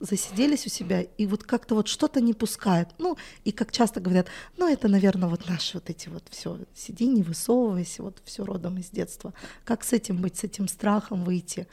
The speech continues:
Хочется быть в гармонии, но тем не менее любой выход на новый уровень сопровождается определёнными, а, ну, какими-то человеческими страхами. Получится, не получится, надо ли, не надо ли, могу ли я, хочу ли я, магнолия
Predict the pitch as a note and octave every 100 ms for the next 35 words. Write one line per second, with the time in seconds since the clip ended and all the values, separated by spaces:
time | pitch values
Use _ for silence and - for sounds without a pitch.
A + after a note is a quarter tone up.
0 | - - - - - C#4+ - A#3 - F#3+
1 | G3+ F#3 G#3 G#3 B3+ C#4+ G#3+ F#3 F3+ G#3
2 | G3+ G3+ G#3+ G3+ F#3 F#3+ F3+ F#3 A3 F#3+
3 | E3+ F#3 - F#3 F3+ F3+ F3 F#3+ C#4+ A#3
4 | G3 F#3+ G3 E3 E3+ F#3+ A3 - F#3+ -
5 | - - - F#3 F#3 F3+ F3 G#3 A3 G3
6 | F3 E3+ - - - - - F#3 F3+ F3+
7 | F3 A#3+ - - F#3 F#3 - G#3+ F#3 F3+
8 | - F3 E3+ D#3 - A3 A#3+ A3 F#3+ F3+
9 | F#3 - F#3 G3 G3+ - F3+ E3+ F3 G3
10 | - - E3+ F#3 F#3+ E3+ E3 E3 F3+ G3
11 | F3 E3+ E3 E3 F3+ E3+ G3+ F#3 E3+ D#3+
12 | G3+ - G3+ F3 D#3+ D#3 - - - -
13 | - - _ F#3+ F#3+ F#3 G#3 G3+ E3+ E3